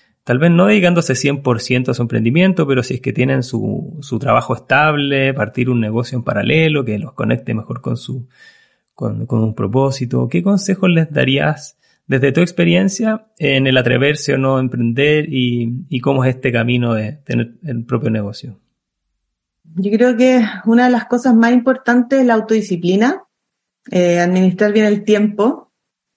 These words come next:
Speaker 2: Creo que eso es súper importante. Y a veces esas ideas que parecen locas, puta, son mucho más cuerdas que tener un, un trabajo estable, y creo que,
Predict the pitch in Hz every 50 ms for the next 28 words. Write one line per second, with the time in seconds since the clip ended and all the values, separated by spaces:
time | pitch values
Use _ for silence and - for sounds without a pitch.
0 | _ _ _ _ _ _ - - 165 180 180 180 190 185 - 170 - - - 214
1 | 202 214 208 214 208 214 214 196 - - 147 147 147 147 - 214 247 247 - _
2 | _ _ _ _ _ _ _ _ _ _ _ _ _ _ _ - 214 202 202 202
3 | 208 233 226 - 262 262 247 254 240 214 190 202 226 240 254 240 247 - 220 208
4 | 202 208 214 208 - 226 214 190 175 175 190 185 233 262 339 - - - - -
5 | _ _ _ _ _ _ _ _ _ _ _ - - 214 196 - 190 170 - 202
6 | 202 202 208 208 - 220 214 214 208 208 208 - - 214 214 214 214 214 226 233
7 | 233 226 - - 220 208 196 202 202 208 202 196 214 208 208 202 202 196 196 190
8 | 190 190 190 180 170 170 - _ _ - - - 202 196 196 190 180 180 185 185
9 | - 202 170 - - - 175 180 185 180 180 175 175 180 180 175 175 175 175 170
10 | 170 165 165 165 165 170 170 170 - _ _ _ _ _ _ _ _ _ _ -
11 | - 202 220 226 226 226 226 220 220 220 214 214 214 208 208 202 202 202 202 202
12 | 196 196 196 190 190 190 185 185 185 185 185